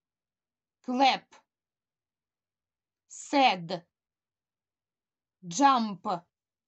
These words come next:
Red. Sit.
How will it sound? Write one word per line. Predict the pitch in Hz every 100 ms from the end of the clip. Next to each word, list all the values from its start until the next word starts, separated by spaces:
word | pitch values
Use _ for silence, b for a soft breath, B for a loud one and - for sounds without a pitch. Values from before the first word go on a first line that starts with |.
| _ _ _ _ _ _ _ _ _ _ _ _ _ _ _ _ _ _
Red. | 214 247 294 254 214 165 180 170 _ _ _ _ _ _ _ _ _ _ _ _ _ _ _ _ _ _ _
Sit. | - - - 285 180 - -